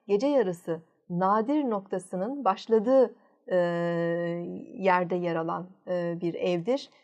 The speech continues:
Burası doğal olarak Yengeç Burcu tarafından yönetilir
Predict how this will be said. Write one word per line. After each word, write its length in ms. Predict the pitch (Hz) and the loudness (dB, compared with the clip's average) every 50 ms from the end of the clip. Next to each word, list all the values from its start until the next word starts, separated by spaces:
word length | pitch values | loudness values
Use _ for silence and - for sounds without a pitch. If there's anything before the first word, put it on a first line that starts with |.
| _ _ _ - | _ _ _ 0
Burası 580 | 208 247 269 262 - - - 214 220 269 294 - _ _ _ _ _ _ _ _ _ _ _ | 4 6 6 4 4 0 -2 -2 -2 -2 -4 -8 _ _ _ _ _ _ _ _ _ _ _
doğal 260 | 220 190 185 208 247 277 | 4 6 6 6 6 6
olarak 380 | 277 262 247 233 262 294 302 - - | 4 4 4 2 0 -4 -6 -6 -4
Yengeç 460 | 196 190 190 208 294 330 339 - - | -2 -2 0 0 0 0 -2 -2 -2
Burcu 220 | 311 285 226 233 | -2 -2 -2 -2
tarafından 520 | - 190 180 180 175 - 185 180 180 185 202 | -2 0 0 0 0 -2 -4 -4 -2 -2 -2
yönetilir 680 | 220 233 233 240 240 240 262 233 262 294 294 - - | 0 0 2 2 0 0 0 0 0 0 -2 -4 -12